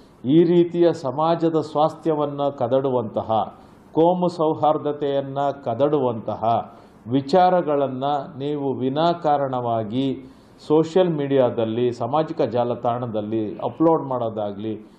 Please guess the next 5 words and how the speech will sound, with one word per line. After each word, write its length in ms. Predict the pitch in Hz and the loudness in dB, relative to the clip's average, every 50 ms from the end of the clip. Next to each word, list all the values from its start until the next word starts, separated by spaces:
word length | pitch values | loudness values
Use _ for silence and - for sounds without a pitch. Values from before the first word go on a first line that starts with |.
| - - _ - | -20 -20 _ -4
create 400 | - 147 156 170 175 175 175 165 | 0 4 4 4 4 4 0 -2
ಮಾಡೋದಾಗ್ಲಿ, 680 | 147 135 127 123 120 101 110 107 104 101 104 113 117 98 - - - | -4 -2 -2 -2 -2 -2 -2 -4 -4 -4 -6 -6 -6 -8 -8 -10 -8
ಇವೆಲ್ಲವನ್ನು 840 | 107 110 110 113 123 135 147 156 156 151 143 147 139 131 131 131 | -6 -4 -2 -2 -2 -2 0 2 2 4 4 2 0 0 -2 -4
ಮಾಡಿದಂಥ 640 | 123 110 107 110 123 139 147 147 131 135 123 107 117 | -4 -4 -4 -2 -2 0 0 0 -2 -2 -4 -4 -6
ಪಕ್ಷದಲ್ಲಿ, 760 | 101 - 101 98 - - - 95 85 98 98 98 104 123 131 | -8 -8 -8 -12 -12 -14 -14 -10 -10 -8 -6 -4 0 0 2